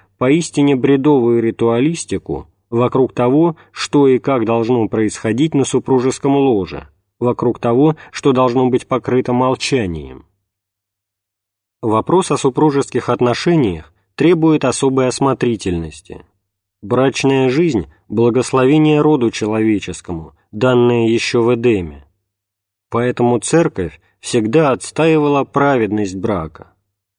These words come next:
И в хуле на эти отношения видела грех. Апостол Павел писал про это так: «Дух же ясно говорит,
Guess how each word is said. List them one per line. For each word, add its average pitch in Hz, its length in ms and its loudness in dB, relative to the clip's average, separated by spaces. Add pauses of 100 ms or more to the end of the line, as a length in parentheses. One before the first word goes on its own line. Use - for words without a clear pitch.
(340)
И 127 120 2
в - 60 -4
хуле 143 360 2
на 135 240 2
эти 120 160 -2
отношения 135 800 0
видела 123 400 0
грех. 120 520 -4 (580)
Апостол 123 540 -2
Павел 131 440 0 (220)
писал 131 360 0
про 127 220 0
это 123 240 -2
так: 80 440 -8 (1300)
«Дух 135 380 2
же 139 140 0
ясно 147 440 2
говорит, 101 600 -2